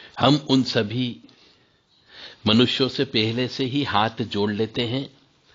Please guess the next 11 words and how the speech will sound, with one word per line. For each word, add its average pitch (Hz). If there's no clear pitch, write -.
और 127
माफी 104
मांगते 110
हैं 131
कि 180
कृपया 147
हमारे 127
पास 120
में 147
उल्टे 123
सीधे 120